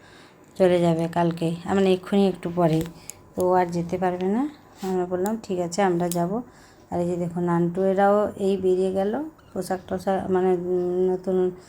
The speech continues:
জামা কাপড় চোপড় দোকানে নিয়ে, আর এই যে আমার বোনও, সবাই এরা বেরিয়ে পড়েছে। আমরা সবাই ছাড়তে যাব এরকম,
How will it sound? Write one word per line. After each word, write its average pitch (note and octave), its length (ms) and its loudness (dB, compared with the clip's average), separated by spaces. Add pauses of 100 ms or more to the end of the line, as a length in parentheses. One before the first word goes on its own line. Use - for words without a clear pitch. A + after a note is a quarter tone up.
(280)
জামা F#3+ 200 2
কাপড় F#3 260 -2
চোপড় F#3 300 -4
দোকানে F#3 360 0
নিয়ে, G3+ 320 4
আর F#3 220 -4
এই E3 220 -4
যে E3 80 -4
আমার E3+ 200 -2
বোনও, F3 460 0 (2500)
সবাই F#3 280 -4
এরা E3+ 160 -2
বেরিয়ে E3+ 460 2
পড়েছে। F3 380 -2
আমরা E3+ 340 2
সবাই E3+ 340 -6
ছাড়তে F3 400 -6
যাব E3+ 260 -2
এরকম, F3 400 -4